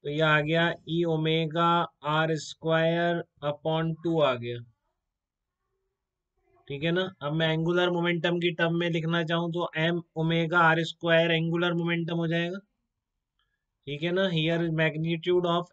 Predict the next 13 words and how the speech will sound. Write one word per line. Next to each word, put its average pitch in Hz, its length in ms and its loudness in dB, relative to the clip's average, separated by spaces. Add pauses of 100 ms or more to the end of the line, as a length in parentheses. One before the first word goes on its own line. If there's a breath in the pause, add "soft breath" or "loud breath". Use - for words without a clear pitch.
(100)
angular 170 480 0
momentum 165 560 0
of 165 160 -4
electron 165 460 -2
अगर 165 220 -2
मैं 165 140 0
लिखूँ 160 280 -4
तो 165 140 -4
क्या 170 160 -2
हो 156 120 0
जाएगा, 135 440 -4
आई 160 200 -2
omega। 175 380 -2